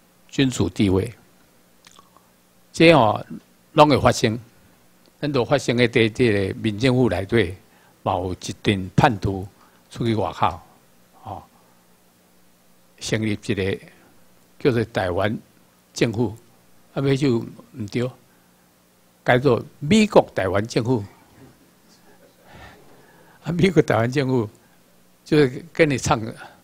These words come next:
对台戏嘛，啊，啊，都无所谓。啊，咱这回，呃，在九月初，咱在 Four Seasons Sheraton Hotel 吼，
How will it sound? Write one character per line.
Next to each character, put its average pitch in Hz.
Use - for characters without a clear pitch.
对 151
台 113
戏 120
嘛， 95
啊， 117
啊， 135
都 135
无 120
所 117
谓。 104
啊， 127
咱 139
这 139
回， 113
呃， 101
在 127
九 131
月 101
初， -
咱 117
在 117
Four 131
Seasons 117
Sheraton 117
Hotel 101
吼， -